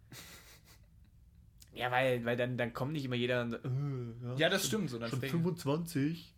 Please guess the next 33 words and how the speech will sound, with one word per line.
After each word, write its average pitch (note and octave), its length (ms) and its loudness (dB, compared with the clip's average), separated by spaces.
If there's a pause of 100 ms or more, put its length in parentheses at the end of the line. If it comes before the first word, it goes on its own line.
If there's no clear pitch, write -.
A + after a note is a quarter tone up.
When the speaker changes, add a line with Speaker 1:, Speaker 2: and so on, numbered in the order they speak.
(100)
Speaker 1:
Das A#2+ 180 -10
juckt D3+ 240 -4
ja - 120 -2
auch - 100 -6
nicht. G#2 180 -8
Speaker 2:
Ja, D#3 260 2
hier, C#3+ 360 0 (140)
Haufen E3+ 260 0
Kinder, B3 300 2
ne? G3 280 4 (280)
Speaker 1:
Ja, - 180 -8
oh F2+ 380 -12
Gott. F2 440 -14 (960)
Das A2 140 -6
ist B2+ 160 0
halt, A#2+ 160 0
also, A#2 260 0 (1120)
letztens D3 540 -4
eine, A2 440 -4 (260)
also, G#2+ 200 -12 (100)
es - 120 -18
hat - 100 -16
einfach, - 260 -12 (200)
das, - 160 -20
das - 220 -20
finde - 100 -16
ich - 200 -16
immer A2+ 120 -10
noch - 120 -12 (120)
zu F#3+ 160 -6
krass, - 380 -2 (600)
eine, A#2+ 280 0
eine G2 580 -6